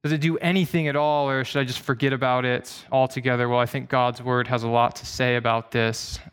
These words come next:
Um, if you'll open up Romans chapter eight with me,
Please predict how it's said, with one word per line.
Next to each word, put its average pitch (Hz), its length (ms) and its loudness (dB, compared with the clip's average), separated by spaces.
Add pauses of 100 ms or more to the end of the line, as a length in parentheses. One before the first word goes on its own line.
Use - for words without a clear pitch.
Um, 113 460 -4 (720)
if - 100 -6
you'll - 140 0
open 135 220 2
up 127 160 0
Romans 131 420 0
chapter - 520 -2
eight 131 300 0
with 131 300 0
me, 117 340 -2